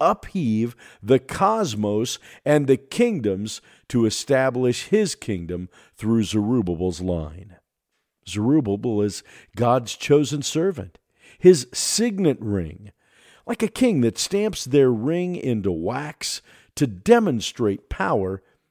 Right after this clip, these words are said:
and seal decrees. God is going to exercise his ultimate authority, power, and dominion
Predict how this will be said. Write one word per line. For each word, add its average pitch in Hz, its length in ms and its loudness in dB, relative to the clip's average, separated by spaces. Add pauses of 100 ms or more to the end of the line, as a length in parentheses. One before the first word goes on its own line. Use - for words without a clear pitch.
(120)
and 120 180 -2
seal 143 400 -2
decrees. 87 720 -6 (480)
God 180 240 0
is 151 140 -4
going 113 240 -2
to - 200 -8
exercise 156 680 -2 (240)
his 233 320 0 (140)
ultimate 226 520 4
authority, 196 800 -2 (260)
power, 175 540 -2 (240)
and 143 240 0
dominion 151 720 0